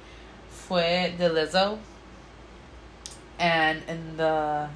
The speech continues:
video, she's working out. And <laughs> she's like, eh,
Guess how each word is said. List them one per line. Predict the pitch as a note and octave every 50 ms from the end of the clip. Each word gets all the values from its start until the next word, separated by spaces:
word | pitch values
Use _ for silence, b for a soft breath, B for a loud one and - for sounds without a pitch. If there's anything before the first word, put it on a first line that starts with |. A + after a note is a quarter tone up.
| - E3
video, | F3 F#3 G3 A3+ G#3+ F#3 F3
she's | F3 F3 E3 D#3+
working | D#3+ D#3 D#3 - D3+ D3+ D3+
out. | D3+ D3+ D3+ D3+ D3+ - - - - - - - - B B B B B B B B B B B - - -
And | - E3 D#3+ D#3+ D#3+ D#3+ D#3 D#3 D#3 D#3+ E3 G3+ F#3+ B B B B B B B B B B -
<laughs> | - - - - - - - - - - - - - -
she's | - - G3+ F#3+ F3 -
like, | G3+ G3 F#3 F#3 F3+ F3+ F3+ F3 - - - - - - - - - - - - - - - - - - - - - - - - - -
eh, | F#3+ F#3+ F3+ F3+ F3 E3 D#3